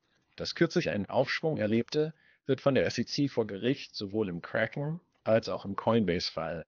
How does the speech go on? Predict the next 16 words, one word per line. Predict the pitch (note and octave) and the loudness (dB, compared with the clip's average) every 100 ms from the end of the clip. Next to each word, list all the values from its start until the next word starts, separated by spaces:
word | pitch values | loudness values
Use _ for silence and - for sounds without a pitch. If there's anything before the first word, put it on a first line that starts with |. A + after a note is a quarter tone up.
| _ | _
als | E2+ - | -14 -2
Sicherheit | A#2 G#2 F#2 D#2+ - | 0 2 -2 -10 -12
geltend | F2 - F2 - | -12 -12 -14 -14
gemacht. | E2+ - - - - _ _ _ _ _ _ _ _ _ _ _ _ _ _ _ _ _ _ _ _ _ _ _ _ _ _ | -14 -14 -16 -20 -20 _ _ _ _ _ _ _ _ _ _ _ _ _ _ _ _ _ _ _ _ _ _ _ _ _ _
Jedenfalls | C3 B2 C#3 | 4 6 6
aufgepumpt. | G#2 - - F2 - - _ _ _ _ _ _ A#2+ | 6 2 -6 -6 -8 -10 _ _ _ _ _ _ -16
<laughs> | C#3 B2+ D#3+ - C3 _ D#3+ - D#3 - - - - _ _ _ _ _ _ - _ - - - - - _ _ | -16 -14 -16 -16 -20 _ -18 -14 -16 -14 -16 -18 -20 _ _ _ _ _ _ -20 _ -10 -2 0 0 -2 _ _
Wissen | B2 C3+ C3 | 0 2 2
Sie, | C3+ | 4
im | G#2 | 4
Moment | A2 A2 B2+ A2+ | 4 6 6 4
spreche | - A2 G2 | 2 2 2
ich | - | -4
nur | G#2+ | -2
über | G#2 G#2+ | 0 2
Marktthemen. | G#2 G2 - - F2 E2+ D#2+ | 4 2 0 -10 -10 -10 -16